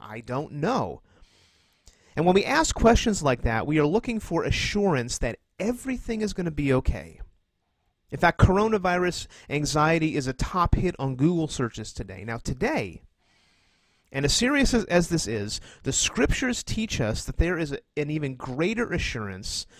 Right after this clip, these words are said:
we need in our life than, than everything that's happening.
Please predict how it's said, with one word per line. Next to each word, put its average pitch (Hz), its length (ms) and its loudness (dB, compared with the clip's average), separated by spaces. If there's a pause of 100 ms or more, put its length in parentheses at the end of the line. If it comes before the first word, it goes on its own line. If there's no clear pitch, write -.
(120)
we 160 220 0
need 143 260 -4
in 127 140 -8
our 123 120 -2
life 110 360 -8
than, 117 240 -6
than 127 220 -4
everything 147 320 0
that's 127 140 -2
happening. 110 480 -2